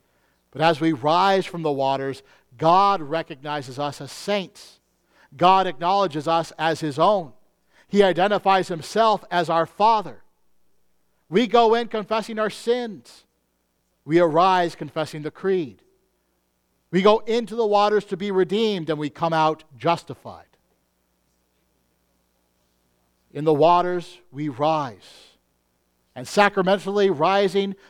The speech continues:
we are justified by his resurrection. We're united with and baptized into the flesh and blood of Christ.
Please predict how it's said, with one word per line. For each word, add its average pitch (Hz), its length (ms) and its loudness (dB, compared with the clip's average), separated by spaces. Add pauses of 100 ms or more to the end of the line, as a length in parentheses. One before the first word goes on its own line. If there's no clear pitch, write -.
we 165 140 2
are 165 140 4
justified 190 840 0
by 175 280 2
his 156 320 -6
resurrection. 175 720 -2 (1700)
We're 185 160 6
united 196 640 2
with 214 480 -2
and 175 180 -8
baptized 202 720 0
into 180 200 -10
the 165 120 -4
flesh 202 320 0
and 185 80 -8
blood 180 200 2
of 170 120 -4
Christ. 208 440 0